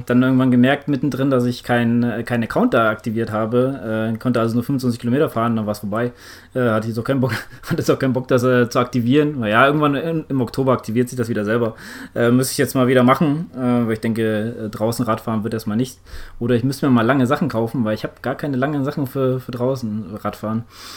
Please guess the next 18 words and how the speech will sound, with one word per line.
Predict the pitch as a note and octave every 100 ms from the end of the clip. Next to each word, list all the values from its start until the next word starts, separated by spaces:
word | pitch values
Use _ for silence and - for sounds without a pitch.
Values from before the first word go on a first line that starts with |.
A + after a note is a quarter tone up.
| - - -
Äh, | A#2 A2+
wär | A2+
vielleicht | A#2 A#2 A2+
auch |
mal | A#2 A2+
eine, | A2+ A2 A#2+ -
eine | A#2+ A2
Maßnahme. | A2 B2+ D3 C3+ C#3 C#3 C3+ A2+
Und | A#2 A2 - -
ja, | F#2
ansonsten, | F2 F#2 G#2+ - - A2+ A2+ A2+ _ A2+
ähm, | G#2 G#2 A2 A2 - _ _ _ _ _ _ _ _ -
das, | G3+ -
ja, | F#2 G#2+ - -
geht's | C3 C#3
mir |
gut. | D#3 - - -
<laughs> | -